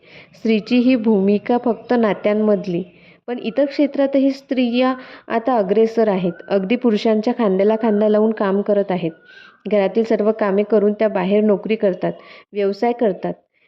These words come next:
मिळो बहुमान मातांना जसा देशात पुरुषांना.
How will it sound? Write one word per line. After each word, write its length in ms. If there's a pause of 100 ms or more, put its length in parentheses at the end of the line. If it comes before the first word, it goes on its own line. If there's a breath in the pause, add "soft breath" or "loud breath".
(120)
मिळो 300
बहुमान 560
मातांना 760 (100)
जसा 220
देशात 460
पुरुषांना. 640